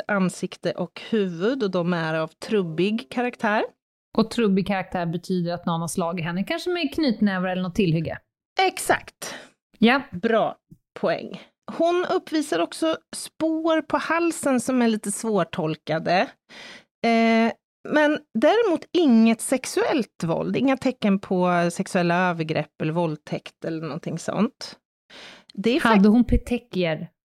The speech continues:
Speaker 1: <laughs> Det vet jag faktiskt inte.
Speaker 2: Okej.
Speaker 1: Det jag vet att hon hade som talar för strypning, det var så att säga yttre våldstecken över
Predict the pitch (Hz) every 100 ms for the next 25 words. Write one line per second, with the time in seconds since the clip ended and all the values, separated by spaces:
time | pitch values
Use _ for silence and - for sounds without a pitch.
0 | - 262 196 165 160 359 - - 196 -
1 | 220 - - - - - 247 254 226 622
2 | - 269 175 - - 185 - - - _
3 | _ _ _ 285 285 196 175 262 269 233
4 | 311 359 403 403 - - _ 277 269 285
5 | 277 285 240 233 233 240 226 285 240 226
6 | 226 208 - 285 240 - 254 233 240 277
7 | 277 277 262 240 - - 403 - - 233
8 | 214 196 190 - 190 - 175 170 170 165
9 | 160 165